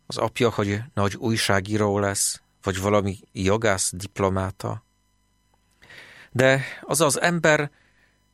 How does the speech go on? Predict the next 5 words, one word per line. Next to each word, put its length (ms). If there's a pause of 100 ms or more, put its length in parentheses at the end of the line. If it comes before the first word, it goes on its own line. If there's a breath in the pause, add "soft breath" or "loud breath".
(760)
akkor 460
még 360 (680)
a 80
halála 500
után 600